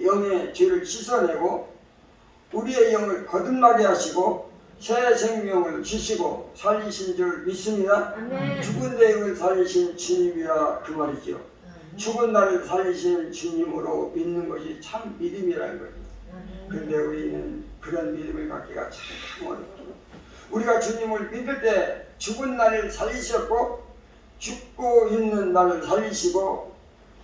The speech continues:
Speaker 1: 죽은 나를 살리실 것이라. 그런 분이 주님이시라.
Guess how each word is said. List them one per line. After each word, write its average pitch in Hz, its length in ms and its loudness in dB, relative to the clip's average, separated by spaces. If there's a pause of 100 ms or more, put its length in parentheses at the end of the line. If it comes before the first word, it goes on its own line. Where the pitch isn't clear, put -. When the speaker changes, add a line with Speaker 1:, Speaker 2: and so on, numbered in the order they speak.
(240)
Speaker 1:
죽은 226 420 -4
나를 196 300 6
살리실 190 540 0
것이라. - 960 -4 (100)
그런 226 540 0
분이 220 340 -4
주님이시라. 208 720 0